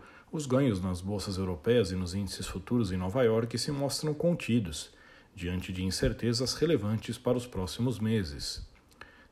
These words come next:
De um lado, há certo otimismo com o fim das restrições na China,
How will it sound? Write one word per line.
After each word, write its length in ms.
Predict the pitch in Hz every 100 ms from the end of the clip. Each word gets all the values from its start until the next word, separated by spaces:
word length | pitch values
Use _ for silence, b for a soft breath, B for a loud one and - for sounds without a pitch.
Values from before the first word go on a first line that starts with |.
| -
De 140 | 80
um 140 | 92 90
lado, 420 | 87 110 113 117 B B B B
há 80 | 135
certo 360 | - 156 151 170
otimismo 580 | - 147 123 151 120
com 160 | 98 98
o 40 |
fim 200 | 92 117
das 180 | 131 123
restrições 680 | 131 135 - 127 - 117 123
na 140 | 139 143
China, 500 | - - 147 90